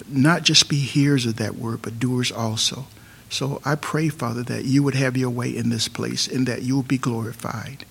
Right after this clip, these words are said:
And I just pray that they can see through the vessel that you're using and just be concentrated on your word and your word alone.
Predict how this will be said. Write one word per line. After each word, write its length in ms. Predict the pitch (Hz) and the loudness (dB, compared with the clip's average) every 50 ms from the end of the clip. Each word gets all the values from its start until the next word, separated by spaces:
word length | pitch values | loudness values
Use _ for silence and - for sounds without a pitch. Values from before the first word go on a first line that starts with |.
| - - - - - - - - - - - - | -20 -20 -20 -20 -20 -20 -20 -20 -20 -16 -8 -4
And 180 | 143 120 120 | -2 0 0
I 80 | 120 135 | 0 0
just 240 | 127 139 135 - - | 2 0 0 0 0
pray 240 | - - 143 139 139 | 2 4 6 6 6
that 220 | 135 131 123 - | 4 2 2 2
they 100 | 135 131 | 2 2
can 180 | 127 - 123 120 | 2 4 6 6
see 200 | - - 139 139 | 8 8 6 4
through 200 | - - 147 131 | 2 0 0 0
the 120 | 127 120 | 0 0
vessel 440 | 113 127 123 135 - - - 165 160 | 2 4 4 6 6 6 6 6 4
that 200 | 156 160 139 - | 0 -2 -2 0
you're 140 | 156 151 147 | 0 0 2
using 560 | 151 147 156 156 160 151 156 160 160 160 160 - - - - - - - - - - - - - - - | 2 4 4 4 4 4 2 2 0 0 -2 -6 -10 -20 -20 -20 -20 -20 -20 -20 -20 -20 -20 -20 -10 -2
and 200 | - 120 117 120 | 0 2 2 4
just 240 | 127 135 - - - | 4 2 0 0 0
be 100 | 143 139 | 0 0
concentrated 640 | - - - 143 131 131 - 135 131 - 139 131 127 | 0 0 0 0 2 2 2 2 2 2 2 2 2
on 160 | 117 117 117 117 | 2 0 0 2
your 160 | 120 123 127 | 2 2 2
word 300 | 120 127 131 131 127 120 | 2 2 2 2 2 2
and 120 | 113 117 | 0 0
your 120 | 117 117 117 | 0 -2 -2
word 260 | 123 120 120 127 127 | -2 -2 -2 -2 -2
alone. 480 | 123 120 117 113 107 110 107 110 110 | -4 -4 -2 -2 -2 -2 -4 -4 -6